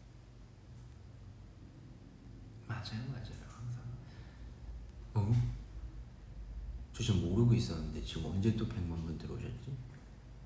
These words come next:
백만 분에 육천구백만 하트라고요. 저는 모르고 있었어요, 여러분들. 정말 감사-, 감사합니다.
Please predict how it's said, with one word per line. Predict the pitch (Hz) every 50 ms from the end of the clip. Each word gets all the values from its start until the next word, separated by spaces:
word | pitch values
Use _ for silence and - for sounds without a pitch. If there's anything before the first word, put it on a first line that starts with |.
| - - -
백만 | - - 107 107 113 120 123 123 139 139 139 135
분에 | 131 - 127 120 120
육천구백만 | 120 107 98 95 117 120 - - - - 165 160 143 - - - - 123 123 123 123 120
하트라고요. | 117 - - - - - - - - - - - - - - - - - -
저는 | - - - 110 117 131 143 143 143 135 - - - - - - - - - - - - - -
모르고 | 120 127 139 165 175 180 -
있었어요, | 226 - - - - - -
여러분들. | - - - - - - - - - - - - - - - - - - - - - - - - - - - - - - -
정말 | - - 87 87 87 85 85 87 - - - - - - - - -
감사-, | - - - - - - - - - - - - - - - - - - - - - - - - - - - - -
감사합니다. | - - - - - - - - 95